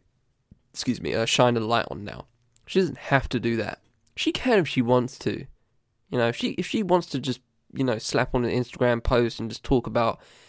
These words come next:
you know, uh, black female tennis and, uh, you know, and how she wants to inspire or whatever,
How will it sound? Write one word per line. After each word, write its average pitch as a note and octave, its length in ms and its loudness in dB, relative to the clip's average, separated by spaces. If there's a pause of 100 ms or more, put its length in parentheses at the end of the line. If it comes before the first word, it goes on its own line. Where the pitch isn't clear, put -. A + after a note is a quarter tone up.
(240)
you A#2+ 80 0
know, A#2 340 2
uh, A2+ 220 0 (160)
black B2+ 400 0 (500)
female B2 520 2
tennis C3+ 640 0 (840)
and, B2 300 0
uh, A#2 220 0
you A#2 200 -4
know, A#2 140 -2
and A#2 180 -4
how B2 180 0
she - 140 -4
wants A2+ 180 -2
to - 60 -4
inspire A#2+ 460 -2
or A2+ 100 0
whatever, A#2 360 0